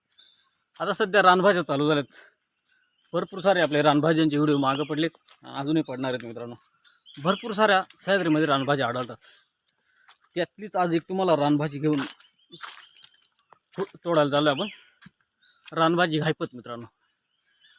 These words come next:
तर व्हिडिओ बघण्याआधी जर मित्रांनो तुम्ही आपल्या चॅनल नवीन असाल, तुम्ही अजूनही आपल्या चॅनलला तुम्ही सबस्क्राईबर केलं नसेल, तर पहिले मित्रांनो आपल्या चॅनलला सबस्क्राईब करा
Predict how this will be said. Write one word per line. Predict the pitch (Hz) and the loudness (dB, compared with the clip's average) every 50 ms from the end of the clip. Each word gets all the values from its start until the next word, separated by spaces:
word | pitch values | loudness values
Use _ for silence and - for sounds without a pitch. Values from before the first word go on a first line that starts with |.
| _ _ _ _ - | _ _ _ _ -6
तर | 156 160 | -2 0
व्हिडिओ | 156 156 180 196 220 208 202 | 2 4 4 6 8 6 6
बघण्याआधी | 170 185 185 196 196 185 170 170 180 | 6 4 4 4 4 4 4 4 2
जर | 160 165 175 | 2 2 4
मित्रांनो | 156 165 151 185 175 175 | 4 2 2 2 2 2
तुम्ही | 156 160 165 165 | 2 2 2 2
आपल्या | 151 139 147 147 | 2 2 0 -2
चॅनल | 135 143 143 143 139 135 | -2 0 0 0 2 2
नवीन | 156 170 190 190 175 | 4 4 4 4 2
असाल, | 156 - 170 139 123 - _ - - - - - - - - - - - - - - _ _ _ _ _ - - - - - | 2 2 -2 -6 -6 -8 _ -20 -20 -20 -18 -16 -16 -16 -14 -14 -14 -14 -14 -16 -20 _ _ _ _ _ -16 -16 -12 -8 -6
तुम्ही | 165 170 175 190 190 190 - - - | -4 -2 0 0 0 -2 -4 -4 -2
अजूनही | 160 175 175 202 220 214 | -2 0 2 2 2 4
आपल्या | 214 196 165 175 170 | 4 2 2 2 0
चॅनलला | 156 165 165 160 160 165 151 - | 0 2 2 2 2 0 0 -2
तुम्ही | 170 175 | -4 -4
सबस्क्राईबर | 160 - 190 160 - - 175 165 147 143 151 139 | -4 -4 -6 -6 -6 -4 -4 -2 0 -2 -2 -4
केलं | - - 165 156 160 151 | -4 -4 -2 0 0 0
नसेल, | 147 - 175 147 - - _ _ _ - - - _ _ - - _ _ _ _ _ - - - - - | -2 -2 -2 -4 -4 -6 _ _ _ -20 -20 -20 _ _ -20 -20 _ _ _ _ _ -20 -20 -20 -20 -20
तर | - 151 - - | -18 -12 -6 -2
पहिले | 175 190 196 196 | -2 0 0 0
मित्रांनो | 185 165 185 175 175 170 175 170 - - - - | 0 2 2 2 2 2 0 -2 -6 -12 -12 -10
आपल्या | 143 139 143 147 | -10 -8 -6 -4
चॅनलला | 147 156 147 147 147 143 147 | -2 0 0 0 0 -2 -2
सबस्क्राईब | - 180 165 - - - 175 165 135 | -4 -4 -6 -6 -4 -2 -2 -2 -2
करा | 160 147 147 | -2 -4 -4